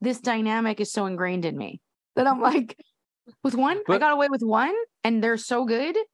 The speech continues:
Speaker 1: Great, perfect.
Speaker 2: There,
Speaker 1: I don't, I'm
Speaker 2: there's,
Speaker 1: satisfied.
Speaker 2: there's, there's probably more than one, but, but, but
Speaker 1: But that's
Speaker 2: for
Speaker 1: one I
Speaker 2: you
Speaker 1: really, really love and would be worth me to, like, put my,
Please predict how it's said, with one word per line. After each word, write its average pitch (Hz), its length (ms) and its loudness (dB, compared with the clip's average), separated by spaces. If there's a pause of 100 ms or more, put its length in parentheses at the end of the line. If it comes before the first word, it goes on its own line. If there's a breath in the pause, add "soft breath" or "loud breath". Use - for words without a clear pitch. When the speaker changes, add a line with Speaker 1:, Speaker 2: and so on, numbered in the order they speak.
(120)
Speaker 1:
Great, - 280 -2
perfect. 214 300 -6
Speaker 2:
There, 247 100 2
Speaker 1:
I - 20 -4
don't, 214 120 -6
I'm 208 60 -12
Speaker 2:
there's, 311 280 0
Speaker 1:
satisfied. 226 560 0
Speaker 2:
there's, 208 200 -6
there's 254 240 0
probably 165 540 2
more 131 320 0
than 151 160 0
one, 165 300 2
but, 143 200 0
but, 117 360 -2 (600)
but 113 340 -2 (840)
Speaker 1:
But - 80 -10
that's 294 160 2
Speaker 2:
for 339 60 0
Speaker 1:
one 330 100 2
I 302 60 0
Speaker 2:
you 240 140 0
Speaker 1:
really, 247 360 0
really 226 320 0
love 190 240 0
and 220 140 0
would 196 80 -2
be 185 140 -2
worth 180 340 -4
me 190 160 -4
to, 190 100 0
like, 165 540 -4
put - 160 -8
my, 170 340 -6